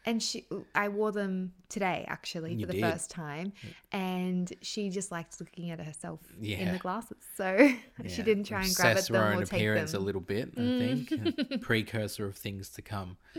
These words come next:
Speaker 2: So we've still got a little bit of cash left over from that. So we'll figure out what to do with it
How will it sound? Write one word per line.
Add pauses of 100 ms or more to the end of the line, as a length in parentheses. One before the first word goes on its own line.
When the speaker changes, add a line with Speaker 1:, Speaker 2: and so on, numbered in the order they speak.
(1160)
Speaker 2:
So
we've
still
got
a
little
bit
of
cash
left
over
from
that. (480)
So
we'll
figure
out
what
to
do
with
it